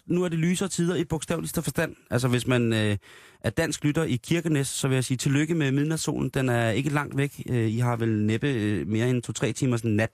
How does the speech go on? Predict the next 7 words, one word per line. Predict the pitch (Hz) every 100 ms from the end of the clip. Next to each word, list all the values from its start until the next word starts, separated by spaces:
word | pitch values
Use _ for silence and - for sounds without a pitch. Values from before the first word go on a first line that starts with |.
| 131
lige | 127
p | 135
t. | - 139 - - - - - -
Men | 143 160 160 - _ _ _ _ _ _ _ _ _ _ _ _ _ _ _ _ _ _ _ _ _ -
her | 139
kommer | 127 -
den. | - 104